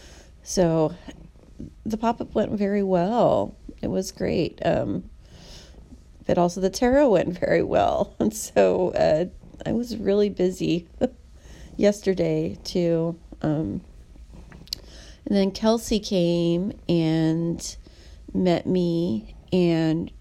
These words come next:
she has a little truck, and she let me load the stuff back, at the merchandise into the back of the truck, and she dropped it off. And I was like,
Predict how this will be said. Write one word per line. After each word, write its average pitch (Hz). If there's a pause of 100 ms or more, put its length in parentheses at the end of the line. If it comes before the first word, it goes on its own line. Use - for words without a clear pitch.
(400)
she -
has 208
a 185
little 180
truck, 233 (260)
and 170 (1120)
she 196 (1000)
let 202
me 208
load 175
the 190
stuff -
back, 165
at - (100)
the 156
merchandise 175
into 170
the 165
back 151
of -
the 180
truck, 160
and 185
she 165
dropped 151
it 151
off. 147
And 160
I -
was -
like, -